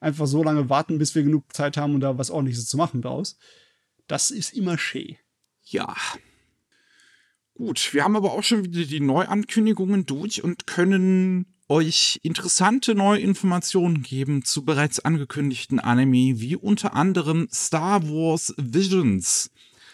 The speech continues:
Speaker 2: Das erscheint im September und wird eine Anthologiereihe bestehend aus sieben Kurzfilmen, wenn ich mich nicht verzählt, eins, zwei, drei, vier, fünf, sechs, sieben, acht, neun. Neun Kurzfilmen. Und,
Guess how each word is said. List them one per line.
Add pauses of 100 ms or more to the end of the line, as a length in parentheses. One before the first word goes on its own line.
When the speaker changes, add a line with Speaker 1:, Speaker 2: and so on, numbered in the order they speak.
(120)
Speaker 2:
Das
erscheint
im
September
und
wird
eine
Anthologiereihe
bestehend
aus
sieben
Kurzfilmen,
wenn
ich
mich
nicht
verzählt,
eins,
zwei,
drei,
vier,
fünf,
sechs,
sieben,
acht, (120)
neun. (340)
Neun
Kurzfilmen. (640)
Und,